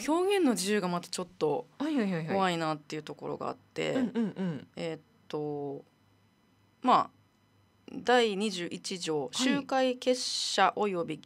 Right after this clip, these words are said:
Speaker 1: 言論、出版その他一切の表現の自由は保障する。
Speaker 2: うんうんうんうん。
Speaker 1: まあ、これはいいんですけど、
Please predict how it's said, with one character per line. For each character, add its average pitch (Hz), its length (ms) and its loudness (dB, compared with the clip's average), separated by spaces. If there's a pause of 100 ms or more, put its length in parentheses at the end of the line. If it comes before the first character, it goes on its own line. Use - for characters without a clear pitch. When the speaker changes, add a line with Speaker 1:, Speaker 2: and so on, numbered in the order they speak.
(120)
Speaker 1:
言 202 340 0
論、 185 260 0
出 214 180 -6 (120)
版 220 180 2
そ 233 100 -2
の 247 140 2
他 - 160 -2
一 247 120 -2
切 202 380 -2
の 190 220 -2
表 208 340 0
現 190 80 -2
の 170 100 -2
自 156 180 -6
由 151 160 -2
は 147 80 -2
保 165 180 0
障 147 240 -2
す 143 140 -6
る。 151 180 -6 (160)
Speaker 2:
う 285 60 -2
ん - 20 2
う 226 40 2
ん - 20 -2
う - 20 -10
ん - 40 -12
う - 20 -16
ん。 233 60 -2
Speaker 1:
ま 220 40 4
あ、 - 20 -2
こ 330 120 2
れ 311 40 6
は 208 140 8
い - 80 -2
い 180 40 0
ん 175 120 -2
で 151 80 -4
す - 80 -6
け 147 140 -8
ど、 185 280 0